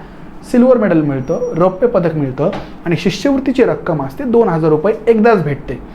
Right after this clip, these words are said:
आणि उरलेले जे काही आहेत, म्हणजे आता हे दहा टक्के आणि हे साठ टक्के, म्हणजे उरले किती? तीस टक्के विद्यार्थी, तर त्यांना ब्रॉन्झ मेडल म्हणजेच कांस्य पदक मिळतं, एक हजार रुपये शिष्यवृत्ती दिली जाते.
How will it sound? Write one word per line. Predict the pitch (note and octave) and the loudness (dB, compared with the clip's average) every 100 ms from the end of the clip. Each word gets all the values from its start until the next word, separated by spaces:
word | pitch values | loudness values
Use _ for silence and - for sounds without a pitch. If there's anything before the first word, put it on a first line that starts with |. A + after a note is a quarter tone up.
| - - - | -18 -18 -4
आणि | G3+ E3+ F3+ G#3 - - G3+ | 0 2 0 -4 -12 -2 4
उरलेले | G#3 A#3 C4+ B3+ | 4 4 4 2
जे | C4 | 2
काही | A3 F#3 | 2 2
आहेत, | D3 C#3+ | 0 -2
म्हणजे | C#3+ D#3 | 0 2
आता | D#3+ E3 | 2 2
हे | |
दहा | F#3 D3 | 0 0
टक्के | F3 F#3 - | -2 -2 -2
आणि | G3+ G#3 | -2 -2
हे | |
साठ | G#3 - F3+ - | -2 -2 -2 -2
टक्के, | D3 D#3 | -6 -4
म्हणजे | D3 D3+ | -2 2
उरले | E3+ F3 F#3+ | 2 2 0
किती? | G3 B3 | -2 -6
तीस | A#3+ G#3 - | -6 -8 -4
टक्के | - - D#3 | -4 -2 -2
विद्यार्थी, | C#3 C3+ B2+ A#3 - - - E3+ | -2 -4 -2 -4 -4 -12 -8 -4
तर | |
त्यांना | D#3 G3 E3 E3 | 0 0 2 0
ब्रॉन्झ | C#3+ D#3+ F#3+ G#3+ G3+ | 0 2 2 2 0
मेडल | D#3+ F3+ | 0 2
म्हणजेच | D#3 E3 D#3 | 0 0 -2
कांस्य | - F3 - A#3+ | -2 -4 -2 0
पदक | G3+ E3+ - | 0 0 0
मिळतं, | C#3+ C3+ - G#3 | 0 2 0 0
एक | G#3+ F3+ | -2 0
हजार | D#3+ | 0
रुपये | D3 A3 | 0 -2
शिष्यवृत्ती | A3+ - - C#3 C3 | -4 -6 -4 -4 -4
दिली | B2 B2 | -4 -6
जाते. | A2+ A2+ B2+ | -6 -8 -10